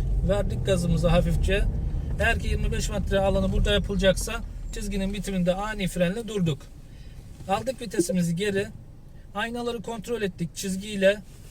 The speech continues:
Taş arasını kontrol ettik. Önceki yirmi beş metre eğitim videolarını izlersiniz arkadaşlar. Debriyajla yavaş yavaş geri geliyorum. Ayna kontrolüyle gelin. Yukarıdaki aynalarla özellikle.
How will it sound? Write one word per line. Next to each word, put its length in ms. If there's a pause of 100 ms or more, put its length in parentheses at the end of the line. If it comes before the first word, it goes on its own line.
(180)
Taş 180
arasını 480
kontrol 400
ettik. 280 (640)
Önceki 380
yirmi 280
beş 180
metre 520 (160)
eğitim 320
videolarını 520
izlersiniz 540
arkadaşlar. 560 (440)
Debriyajla 520
yavaş 320
yavaş 260
geri 200
geliyorum. 400 (140)
Ayna 260
kontrolüyle 760 (600)
gelin. 240
Yukarıdaki 520
aynalarla 560
özellikle. 580